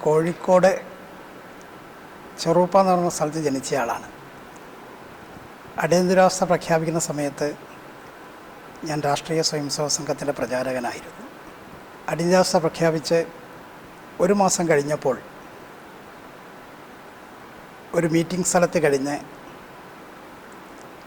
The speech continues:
താമസ സ്ഥലത്ത് വെച്ചിട്ട് എന്നെയും എന്നോടൊപ്പം ഉണ്ടായിരുന്ന നാല് പേരെയും അറസ്റ്റ് ചെയ്തു പോലീസ്.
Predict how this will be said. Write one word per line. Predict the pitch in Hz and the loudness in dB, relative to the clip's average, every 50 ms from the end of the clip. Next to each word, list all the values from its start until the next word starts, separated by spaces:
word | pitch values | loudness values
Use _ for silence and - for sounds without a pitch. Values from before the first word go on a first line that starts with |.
| - - - - - - - - - - 165 | -20 -20 -20 -20 -20 -20 -20 -20 -4 2 6
താമസ | 160 165 170 175 - 202 180 - | 6 6 6 6 4 4 4 4
സ്ഥലത്ത് | - 185 170 160 - 160 143 | 4 2 2 4 4 2 2
വെച്ചിട്ട് | 131 - - 127 - 139 135 135 - - - - - - - - - - - - - - - - - - - - - - - - - - - | 2 0 -2 -4 -2 -4 -4 -4 -6 -10 -16 -18 -20 -20 -20 -20 -20 -20 -20 -20 -20 -20 -20 -20 -20 -20 -20 -20 -20 -20 -20 -14 -10 -8 -6
എന്നെയും | 147 156 170 170 170 170 165 160 151 | -2 2 4 4 4 4 2 0 0
എന്നോടൊപ്പം | 147 156 160 156 156 151 - 156 151 | 0 2 2 2 2 2 0 -2 -4
ഉണ്ടായിരുന്ന | 147 139 143 143 143 143 139 139 131 131 | -2 0 0 0 0 0 -2 -2 -2 -2
നാല് | 131 139 143 139 | -2 -2 0 0
പേരെയും | 135 131 127 131 131 131 131 127 | 0 0 -2 -2 -4 -4 -4 -4
അറസ്റ്റ് | 117 - - - - 139 120 | -4 -6 -8 -8 -10 -10 -10
ചെയ്തു | 117 117 - 226 - | -10 -10 -10 -10 -10
പോലീസ്. | - - - 220 202 - - | -10 -10 -10 -10 -10 -8 -8